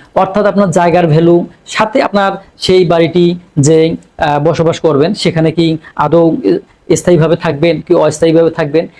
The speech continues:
এই জিনিসগুলো দেখে শুনে আপনারা একটা বাড়ির পরিকল্পনা, পরিকল্পনা করবেন, সেই হিসাবে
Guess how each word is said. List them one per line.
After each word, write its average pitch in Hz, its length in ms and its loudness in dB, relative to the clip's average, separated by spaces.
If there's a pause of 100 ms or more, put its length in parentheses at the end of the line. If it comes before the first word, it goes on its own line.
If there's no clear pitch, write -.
(180)
এই 214 160 2
জিনিসগুলো 233 340 4
দেখে 185 240 0
শুনে 214 280 0 (200)
আপনারা 170 540 -2 (140)
একটা 170 220 -4
বাড়ির 156 280 0
পরিকল্পনা, 143 680 -2
পরিকল্পনা 151 500 0
করবেন, 156 360 0 (220)
সেই 185 180 0
হিসাবে 196 400 0